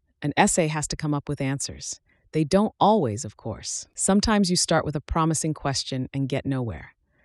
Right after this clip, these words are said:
But those you don't publish. Those are like experiments that get inconclusive results. Something you publish ought to tell the reader something he didn't already know. But what you tell him doesn't matter,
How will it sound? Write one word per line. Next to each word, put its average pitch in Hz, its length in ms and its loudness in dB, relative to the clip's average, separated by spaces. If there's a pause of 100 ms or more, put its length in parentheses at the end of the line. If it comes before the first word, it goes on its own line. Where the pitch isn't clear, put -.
(580)
But 143 140 -4
those 156 260 2
you 151 160 -2
don't 147 240 2
publish. - 640 -8 (760)
Those 165 240 2
are 170 40 4
like 156 220 2
experiments 151 720 0
that 131 180 -6
get 139 220 -2 (100)
inconclusive 147 880 -4
results. 131 680 -8 (800)
Something 185 400 0
you 160 80 2
publish 135 560 -2
ought - 160 -4
to - 80 -8
tell 151 240 -4
the 143 100 -4
reader 139 300 -2
something 139 400 -2
he 135 120 -2
didn't 143 280 0
already 131 260 -2
know. 120 400 -4 (960)
But - 160 -4
what 160 240 4
you 180 80 0
tell 160 300 2
him 156 180 2
doesn't 151 280 -2
matter, 131 440 -2